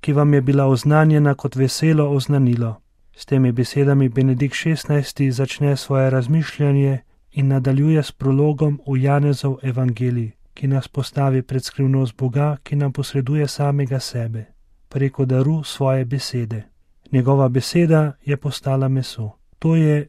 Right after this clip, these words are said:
veselo sporočilo. Za svet, kateremu je Bog nepotreben in tuj, ni nobene druge prioritete, kot je ta,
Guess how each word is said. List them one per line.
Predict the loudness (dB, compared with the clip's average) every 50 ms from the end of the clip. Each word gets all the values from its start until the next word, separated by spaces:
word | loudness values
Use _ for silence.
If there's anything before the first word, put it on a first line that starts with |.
| _
veselo | -4 -4 -2 -2 0 0 2 2 2 2
sporočilo. | 0 -2 -4 -2 -2 -2 -2 -4 -6 -8 -8 -8 -8 -10 -14 -16 _ _ _
Za | -6 -2 -2 -2
svet, | -2 -2 -2 0 0 0 -2 -4 -12 -20 _ _ _ _
kateremu | -6 -6 -4 -2 -2 0 0 0 0 2
je | 2 0
Bog | 0 0 -2 -4 -4 -6 -6
nepotreben | -4 -2 -2 -2 -2 -4 -4 -4 -2 -2 -2 0 0 0 0 0
in | 0 -2 -2
tuj, | -2 -2 -2 -2 -2 -2 -4 _ _ _ -2
ni | 0 0
nobene | 2 2 2 4 4 4 4 2 2
druge | 2 0 0 0 0 -2
prioritete, | -2 -2 -2 0 2 2 2 0 -2 -2 -2 -4 -4 -4 -4 -6 -6 -6 -8 -14 -20 _
kot | -10 -8 -6 -6
je | -8 -8
ta, | -6 -4 -4 -2 -2 -4